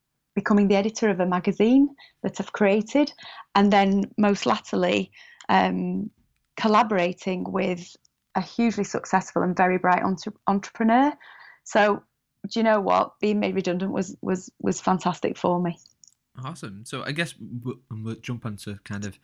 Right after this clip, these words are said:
Speaker 2: various points out throughout as
Speaker 1: Yeah.
Speaker 2: well. So, so what I want, what I wanna do then,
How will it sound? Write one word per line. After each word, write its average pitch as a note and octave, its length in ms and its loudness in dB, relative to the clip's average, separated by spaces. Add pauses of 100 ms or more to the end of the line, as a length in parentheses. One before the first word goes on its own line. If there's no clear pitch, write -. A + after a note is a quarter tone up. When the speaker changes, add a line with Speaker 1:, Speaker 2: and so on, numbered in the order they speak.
(260)
Speaker 2:
various G#2 300 -8
points - 320 -10
out G2 160 -12
throughout G2 380 -10
as - 80 -4
Speaker 1:
Yeah. B3+ 120 2
Speaker 2:
well. G2 200 -6
So, F#2 300 -10 (1080)
so - 140 -6
what G#3 60 -4
I - 20 -6
want, A3+ 280 -4
what E3+ 220 -8
I - 40 -4
wanna D#3 220 -4
do C3 180 -6
then, G#2+ 220 -12